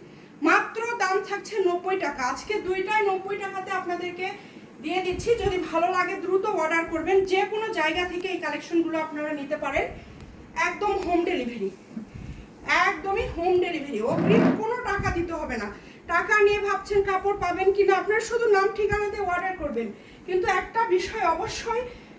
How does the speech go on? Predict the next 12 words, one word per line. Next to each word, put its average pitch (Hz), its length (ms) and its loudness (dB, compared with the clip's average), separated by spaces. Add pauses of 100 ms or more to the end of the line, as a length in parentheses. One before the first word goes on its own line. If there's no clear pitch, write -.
(140)
মাথায় 381 360 2
রাখবেন, 415 340 -2
যাতে 359 260 0
আমাদের 415 320 -2
কাপড়টা 415 380 0 (120)
রিটার্ন 415 400 2
না 370 140 4
হয়। 214 220 -4
যারা 302 260 0
নেবেন 427 320 2
শুধু 415 160 0 (100)
তারাই 381 280 0